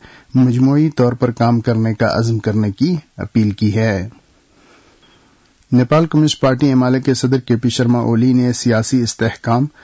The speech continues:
خوش انتظامیہ، ترقی اور خوشحالی کے دور اندیش سفر کو دوبارہ آگے بڑھانے کے یقین کا اظہار کیا ہے۔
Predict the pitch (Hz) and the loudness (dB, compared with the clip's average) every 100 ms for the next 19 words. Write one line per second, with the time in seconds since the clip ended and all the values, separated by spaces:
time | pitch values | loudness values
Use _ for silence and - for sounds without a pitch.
0 | - _ - - 143 131 113 117 110 110 | -20 _ -14 -2 0 0 0 0 0 2
1 | 117 135 135 117 110 - 127 120 - 113 | 0 0 -2 -2 -2 -2 0 0 -2 -2
2 | 123 127 135 135 117 117 135 120 117 120 | 0 0 0 0 0 2 2 2 0 0
3 | 120 - - 113 117 107 127 117 110 113 | -2 -6 -8 -4 -4 -2 -2 0 0 0
4 | 113 104 110 110 104 110 110 107 107 101 | 0 0 0 -2 -2 0 0 -2 -2 -2
5 | - 107 101 127 123 104 107 104 110 104 | 0 -2 0 -2 -2 -2 -4 -2 0 0
6 | 107 120 | 0 -2